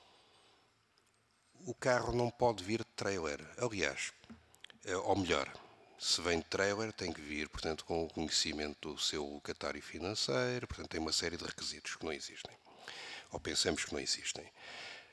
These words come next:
Eh, eu faço uma pergunta. Porquê é que os nossos colegas espanhóis não se confrontam com este problema? Porquê é que este problema não existe em França?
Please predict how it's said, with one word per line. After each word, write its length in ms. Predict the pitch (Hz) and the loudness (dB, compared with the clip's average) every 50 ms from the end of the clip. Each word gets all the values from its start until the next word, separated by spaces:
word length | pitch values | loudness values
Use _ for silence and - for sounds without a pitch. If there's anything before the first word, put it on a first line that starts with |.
| - _ - | -20 _ 4
Eh, 920 | 113 117 110 104 104 101 98 98 92 92 90 90 87 85 85 87 - - - - - - _ _ _ _ _ _ _ _ _ _ _ _ _ _ _ _ | 8 10 12 12 12 12 12 12 10 10 10 10 8 8 6 4 2 -2 -8 -16 -20 -20 _ _ _ _ _ _ _ _ _ _ _ _ _ _ _ _
eu 80 | - 147 | 8 10
faço 300 | - 165 151 135 - 151 | 12 12 12 12 10 6
uma 80 | 139 - | 4 4
pergunta. 580 | - - 123 113 120 110 - - 82 73 73 - - - - - _ _ _ _ _ _ - _ _ - | 2 0 2 4 2 2 2 0 0 0 -2 -4 -12 -18 -20 -20 _ _ _ _ _ _ -20 _ _ 6
Porquê 200 | - - - 170 | 6 8 8 2
é 40 | |
que 100 | - - | 2 2
os 120 | 135 110 107 | -2 2 4
nossos 540 | 117 113 104 - - - - - - - - - - - - | 6 8 8 8 8 8 6 4 2 0 -2 -10 -16 -16 -4
colegas 400 | - 107 101 110 107 98 95 87 | 0 4 6 6 8 8 6 8
espanhóis 720 | - - - - 92 85 85 82 85 82 80 78 - - - - | 6 6 6 6 4 4 6 6 6 4 2 0 -2 -6 -4 -2
não 120 | 104 104 | 0 2
se 100 | 92 - | 2 4
confrontam 520 | - 92 85 - - - 82 73 - 78 71 | 4 4 2 2 4 2 2 2 0 -4 -4
com 160 | - 78 76 | -4 -4 -6
este 160 | 76 - - - | -4 -6 -6 -4
problema? 520 | - - - - 67 - - - - - - - - _ _ _ _ _ _ - - _ _ _ _ _ _ _ _ _ _ _ _ _ | -4 -6 -6 -8 -12 -12 -12 -14 -14 -16 -16 -18 -20 _ _ _ _ _ _ -20 -20 _ _ _ _ _ _ _ _ _ _ _ _ _
Porquê 240 | - - - 170 | 12 12 12 10
é 60 | 156 135 | 8 10
que 100 | 139 135 | 8 6
este 160 | 113 - - | 6 6 6
problema 440 | - - 104 95 90 95 92 90 87 | 6 6 6 8 8 8 8 8 8
não 100 | 90 87 | 8 6
existe 420 | 85 82 78 80 80 - - - | 6 6 4 2 0 0 2 0
em 60 | 82 76 | 0 0
França? 520 | - - 73 71 71 71 - - - | 0 -2 -2 -2 0 2 2 2 2